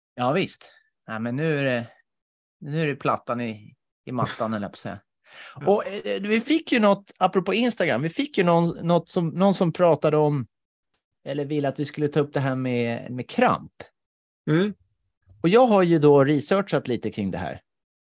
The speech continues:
Speaker 2: Mm.
Speaker 1: För du och jag, vi pratade så vid, vi var ju som överens om att, eh, våran högst professionella killgissning blir att om det inte är saltbrist så är det för att man är otränad.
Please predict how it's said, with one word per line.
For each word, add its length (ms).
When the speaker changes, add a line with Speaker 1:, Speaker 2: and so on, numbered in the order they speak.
Speaker 2:
Mm. 240
Speaker 1:
För 220
du 220
och 80
jag, 160
vi 120
pratade 420
så 120
vid, 240
vi 120
var 120
ju 100
som 180
överens 540
om 240
att, 280
eh, 160
våran 540
högst 520
professionella 580
killgissning 800
blir 580
att 420
om 180
det 80
inte 320
är 240
saltbrist 800
så 120
är 120
det 80
för 120
att 120
man 180
är 60
otränad. 640